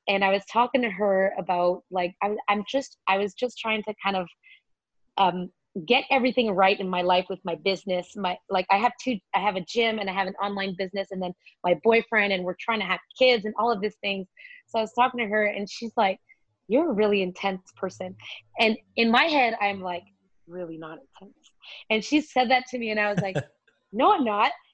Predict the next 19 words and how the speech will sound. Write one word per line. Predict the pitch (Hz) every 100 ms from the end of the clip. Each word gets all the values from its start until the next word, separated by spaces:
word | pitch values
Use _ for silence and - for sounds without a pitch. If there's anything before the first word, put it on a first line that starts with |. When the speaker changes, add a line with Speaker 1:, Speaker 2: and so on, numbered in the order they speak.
| -
Speaker 1:
And | 262
then | 254 254
that | 247 262
night | 247 254 254
I | 233
was | 226 _
sitting | 262 254
in | 240
my | 226 208 202
living | 226 262
room | 233
and | 202
I'm | 202
like, | 185 185 _ _ -
"Yeah, | 185 185 185
I'm | 202
really | 214 196 -
fucking | 180 185
intense." | 175 165 190 175 180